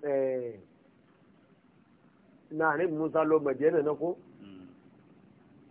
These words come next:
Speaker 1: Da ti zo ji nu tun Madiyana na ki gan. Wa inni uridu an unkiya ka idabna tayya, ni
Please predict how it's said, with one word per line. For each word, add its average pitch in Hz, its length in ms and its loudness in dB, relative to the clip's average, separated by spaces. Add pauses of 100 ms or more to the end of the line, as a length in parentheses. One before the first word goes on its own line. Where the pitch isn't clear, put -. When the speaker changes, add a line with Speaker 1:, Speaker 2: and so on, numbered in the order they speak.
(160)
Speaker 1:
Da 190 100 2
ti 196 220 -4
zo 175 180 2
ji 180 100 -2
nu 170 220 0
tun 190 160 -2
Madiyana 165 460 2
na 170 100 -2
ki 165 120 -8 (100)
gan. 143 300 -2 (1200)
Wa 147 160 0
inni 156 400 0
uridu 139 460 -4
an 139 160 -2 (180)
unkiya 165 320 -4
ka 143 140 -4
idabna 143 560 -4
tayya, 160 180 -2
ni 127 80 -6